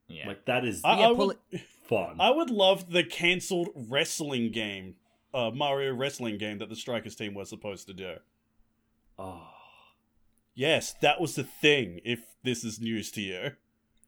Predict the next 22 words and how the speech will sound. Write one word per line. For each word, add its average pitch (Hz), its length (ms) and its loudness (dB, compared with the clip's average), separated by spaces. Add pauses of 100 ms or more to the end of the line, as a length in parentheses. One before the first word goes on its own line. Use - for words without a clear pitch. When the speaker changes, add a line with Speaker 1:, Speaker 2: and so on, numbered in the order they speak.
Speaker 1:
That 85 160 -12
is 101 140 -8
Speaker 3:
I 135 120 4
Speaker 1:
news 139 80 4
to 147 80 4
me. 156 80 8
Speaker 3:
highly 170 180 4
suggest, 139 540 2
yeah, 135 260 2
I 135 180 6
highly 151 300 4
suggest 131 440 0
you 120 100 -2
go 127 160 4
look 120 240 0
it 107 100 0
up, 110 280 0 (340)
because 123 340 -2
it 139 160 0
sounds 139 540 0
so 139 380 4
cool. 120 440 -2